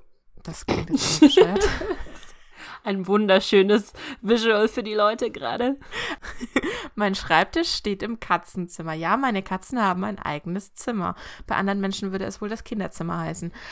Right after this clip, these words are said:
Speaker 1: Und unter meinem Schreibtisch steht links und rechts jeweils ein Katzenklo.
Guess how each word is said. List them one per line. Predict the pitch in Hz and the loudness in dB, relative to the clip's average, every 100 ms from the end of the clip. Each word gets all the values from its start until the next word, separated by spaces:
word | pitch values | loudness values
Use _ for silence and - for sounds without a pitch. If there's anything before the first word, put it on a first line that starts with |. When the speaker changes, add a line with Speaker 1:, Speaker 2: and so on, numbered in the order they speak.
| - - 698 - _ | -14 -14 -16 -18 _
Speaker 1:
Und | 392 427 208 202 - - - | 2 2 2 -2 -8 -10 0
unter | 247 262 294 | 2 2 2
meinem | 262 208 | 2 2
Schreibtisch | 214 - 202 220 302 311 | 2 2 2 2 0 0
steht | - 233 | 0 0
links | 196 214 - | 0 0 0
und | 220 | -2
rechts | 208 220 - | -4 -6 -6
jeweils | 196 190 - | -2 -2 -2
ein | - | -6
Katzenklo. | - - - 208 - 240 269 | -6 -8 -6 -8 -6 -4 -4